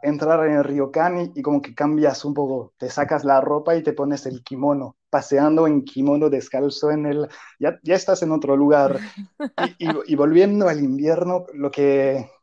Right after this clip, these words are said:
Speaker 1: pensando en esto, o sea, en los japoneses que piensan en todo, de verdad,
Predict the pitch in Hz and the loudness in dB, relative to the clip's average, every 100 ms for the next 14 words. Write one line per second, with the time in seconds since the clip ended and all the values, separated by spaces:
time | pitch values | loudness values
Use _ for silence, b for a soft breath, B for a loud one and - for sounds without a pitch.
0 | _ _ _ _ - 147 143 165 175 160 | _ _ _ _ -4 -4 -2 0 2 4
1 | 143 139 151 135 135 131 131 139 - 135 | 2 0 -2 -4 -2 -2 -2 -4 -6 -4
2 | 147 175 175 135 - - 147 170 151 117 | -2 -4 -6 -10 -14 -8 -4 -2 -2 -4
3 | - 110 120 117 117 117 143 | -6 -6 -4 -4 -4 0 0